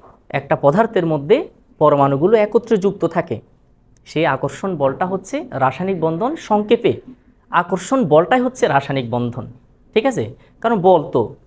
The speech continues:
একটা পরমাণু আরেকটা পরমাণুর সাথে যুক্ত থাকা মানে এখানে একটা বল কাজ করছে, সেই বলটাই basically রাসায়নিক বন্ধন। তাহলে আমাদের রাসায়নিক বন্ধন বিষয়টা ক্লিয়ার।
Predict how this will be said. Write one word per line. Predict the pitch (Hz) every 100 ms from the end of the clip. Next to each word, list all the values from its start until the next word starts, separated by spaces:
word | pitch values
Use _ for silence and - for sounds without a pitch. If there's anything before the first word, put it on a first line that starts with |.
| _
একটা | - 160 185
পরমাণু | 185 170 165
আরেকটা | 156 160 202
পরমাণুর | 196 180 175
সাথে | 190 196
যুক্ত | 180 180
থাকা | 165 190 196
মানে | 208
এখানে | 196 220
একটা | 220 -
বল | 131 143
কাজ | 139 135
করছে, | - 139 - 117 - _ _
সেই | -
বলটাই | 190 151 170 247
basically | 196 160 214 226 277 - - _ -
রাসায়নিক | 127 123 - 131 113
বন্ধন। | 120 117 120 120 - _ -
তাহলে | 196
আমাদের | 196 208 190 180 - _ _ _ _ _ _ _ - _
রাসায়নিক | - 160 160 190 196 240 - - - 135
বন্ধন | 151 160 220
বিষয়টা | 208 202 202
ক্লিয়ার। | 208 147 123